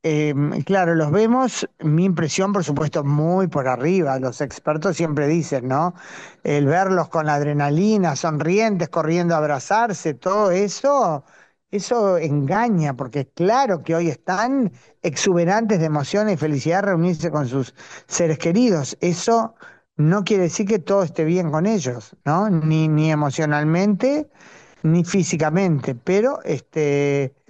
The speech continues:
bueno, eso sabemos que es un proceso ineludible que van a tener que pasar, Dios quiera que lo mejor posible,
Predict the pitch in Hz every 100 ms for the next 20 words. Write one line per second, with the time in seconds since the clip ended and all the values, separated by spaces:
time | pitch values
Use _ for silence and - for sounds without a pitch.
0 | _ _ - 226 185 170 165 160 196 190
1 | 180 185 175 143 151 147 139 165 143 160
2 | 151 147 147 165 156 147 147 147 135 143
3 | 143 131 131 127 165 185 240 269 _ -
4 | - _ _ 151 151 139 170 160 143 147
5 | 143 135 - 143 156 - 180 190 247 285